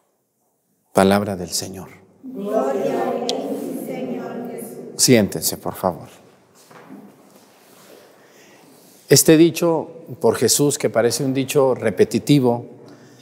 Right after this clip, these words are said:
Speaker 1: pues no, tiene un fondo muy importante. Dice, "El que tenga oídos, que oiga". ¿Cómo ven ustedes?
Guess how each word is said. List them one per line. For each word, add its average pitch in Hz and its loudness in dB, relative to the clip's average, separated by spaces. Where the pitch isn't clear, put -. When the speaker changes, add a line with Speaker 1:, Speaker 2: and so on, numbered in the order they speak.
Speaker 1:
pues 123 8
no, 156 4
tiene 143 2
un 143 0
fondo 143 4
muy 139 2
importante. 135 -2
Dice, 120 -2
"El 120 2
que 123 4
tenga 175 6
oídos, 185 4
que 147 -2
oiga". 131 0
¿Cómo 156 -2
ven 147 -2
ustedes? 123 -2